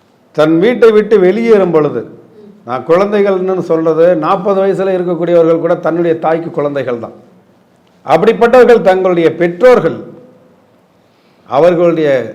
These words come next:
காலில் விழுந்து நமஸ்காரம் செய்து விட்டு போகணும். இதுவே ஒரு மிகப்பெரிய பூஜை.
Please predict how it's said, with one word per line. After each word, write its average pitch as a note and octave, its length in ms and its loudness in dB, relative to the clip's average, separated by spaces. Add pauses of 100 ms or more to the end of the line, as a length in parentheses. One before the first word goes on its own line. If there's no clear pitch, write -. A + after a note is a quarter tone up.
(120)
காலில் F3+ 560 0
விழுந்து E3+ 400 -4
நமஸ்காரம் E3+ 640 -4
செய்து C#3+ 300 -8
விட்டு B2 200 -10
போகணும். A#2 380 -6
இதுவே D#3 340 -4
ஒரு E3 180 -2
மிகப்பெரிய C#3 500 -8
பூஜை. B2 360 -10